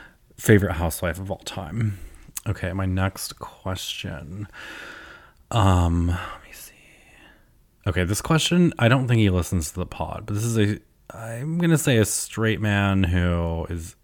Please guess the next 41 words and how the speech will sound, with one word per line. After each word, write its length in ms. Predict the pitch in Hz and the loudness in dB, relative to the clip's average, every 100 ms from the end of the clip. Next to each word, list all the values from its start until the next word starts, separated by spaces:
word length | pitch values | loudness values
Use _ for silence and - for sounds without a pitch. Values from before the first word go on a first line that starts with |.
| _ | _
very 360 | 101 92 104 92 | -2 2 4 4
handsome, 600 | 76 80 98 76 71 87 | 0 -6 -8 -10 -8 -8
who 400 | 87 82 82 80 - _ _ _ _ _ _ _ _ _ - - | -8 -8 -10 -12 -16 _ _ _ _ _ _ _ _ _ -20 -10
I've 160 | 92 | -6
had 140 | 92 87 | -4 -4
a 60 | |
little 280 | 110 117 135 | -6 -6 -6
wine. 380 | 123 87 65 - - - - - - | -8 -10 -12 -16 -18 -20 -20 -20 -2
I've 180 | 123 139 | 2 6
maybe 260 | 107 104 | 6 6
thought 240 | 104 87 82 | 4 2 2
about 160 | 82 | 2
at 80 | 87 | 2
night 300 | 98 101 - | 0 -2 -4
from 140 | - 85 | -6 -6
time 200 | - 76 | -6 -8
to 60 | |
time. 400 | 76 - 78 76 - _ _ _ _ _ _ _ - 110 | -10 -12 -10 -10 -14 _ _ _ _ _ _ _ -4 0
Anyways, 280 | 90 82 | 0 0
he 60 | 95 | -2
chimed 340 | - 101 98 | 0 2 4
in 60 | 95 | 2
on 80 | 90 | 2
Instagram 440 | 95 - - 87 | 0 -2 -2 -2
and 120 | 82 | -2
said, 380 | - 87 82 82 - - - - - _ _ _ _ _ | -2 0 0 -4 -8 -16 -16 -18 -20 _ _ _ _ _
"Do 120 | - 92 | 0 0
you 80 | |
think 260 | 87 107 98 | 2 0 2
we 100 | 98 | 0
kind 280 | - 92 87 | 2 2 2
of 100 | 80 | 0
look 240 | 87 - | -2 -2
like 160 | 87 - | -4 -2
siblings? 720 | - 117 95 76 71 78 - - _ 95 | 0 0 2 -2 -4 -8 -10 -18 _ -4
I'll 100 | 90 | -4
take 340 | - 98 - | -2 -6 -2
my 100 | 92 | -4
answer 420 | 92 87 - 90 | -2 -4 -2 -2
on 180 | 82 82 | -2 -2
air. 380 | 85 76 85 | -6 -6 -10